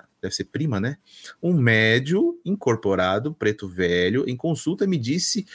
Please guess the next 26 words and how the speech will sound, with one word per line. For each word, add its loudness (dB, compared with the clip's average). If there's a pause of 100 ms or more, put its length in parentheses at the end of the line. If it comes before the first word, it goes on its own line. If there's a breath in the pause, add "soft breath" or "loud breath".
(180 loud breath)
que 0
minha 2
prima 0
havia 2
morrido, 2
pois 0
não 0
quis -2 (140)
botar 2 (380)
o 2
branco. 2 (920 loud breath)
Existe -2
isso? -6 (640 loud breath)
Me -2
desculpe 0
minha 2
ignorância, 2
como -2
disse, -4
estou -2
buscando -4
entender 0
a 0
teologia, 0
pois -2
sinto, -2